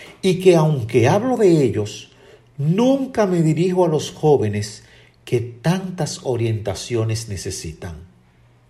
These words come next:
No dejan de tener razón y les prometí que una vez a la semana mi mensaje iría dirigido exclusivamente a ellos. "¿Qué día prefieres?", le pregunté.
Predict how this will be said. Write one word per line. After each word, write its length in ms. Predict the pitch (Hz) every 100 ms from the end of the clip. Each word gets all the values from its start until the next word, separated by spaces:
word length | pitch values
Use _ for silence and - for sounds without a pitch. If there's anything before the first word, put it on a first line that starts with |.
| _ _ _ _ _ _ - - - -
No 140 | 165 208
dejan 280 | 269 269
de 100 | 262
tener 260 | - 196 214
razón 600 | 156 101 - 131 82 - - _ _
y 100 | -
les 220 | 127 131 -
prometí 800 | 131 123 117 110 220 269 - - _ _ _ _ -
que 140 | 127
una 260 | 143 220 226
vez 260 | 240 -
a 80 | 190
la 120 | 180
semana 720 | 175 156 151 220 233 - - _ _ _ _
mi 140 | 143
mensaje 720 | 156 156 143 - 226 226 - -
iría 340 | 156 156 208
dirigido 520 | 190 180 151 - 190 180
exclusivamente 1400 | - - 196 190 - 285 240 208 269 285 269 269 262 - - -
a 140 | 107
ellos. 600 | 101 95 85 - - - _ _ _ _ _ _ _ _ _ _ _ - - -
"¿Qué 160 | - 330
día 240 | 311 302
prefieres?", 640 | 220 - 156 127 117 113
le 100 | 120
pregunté. 760 | 110 113 104 101 - 98 -